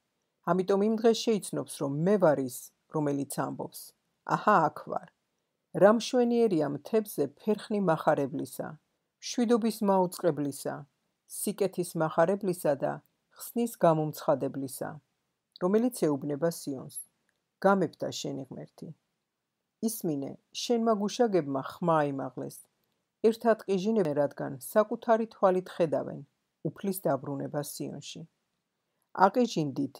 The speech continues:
ერთად შემოსძახეთ სიხარულით იერუსალიმის ნანგრევებო, რადგან ანუგეშა უფალმა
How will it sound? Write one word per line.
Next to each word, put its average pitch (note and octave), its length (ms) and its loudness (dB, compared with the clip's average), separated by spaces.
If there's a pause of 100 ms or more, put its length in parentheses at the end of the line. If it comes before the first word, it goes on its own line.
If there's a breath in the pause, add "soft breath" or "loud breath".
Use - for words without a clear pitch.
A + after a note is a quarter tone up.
(160)
ერთად A3 380 6
შემოსძახეთ G3 800 -2
სიხარულით C#3+ 760 -2 (100)
იერუსალიმის D3+ 880 0
ნანგრევებო, D3 680 0 (500)
რადგან D3 420 -2
ანუგეშა F3+ 640 2
უფალმა C3+ 440 -2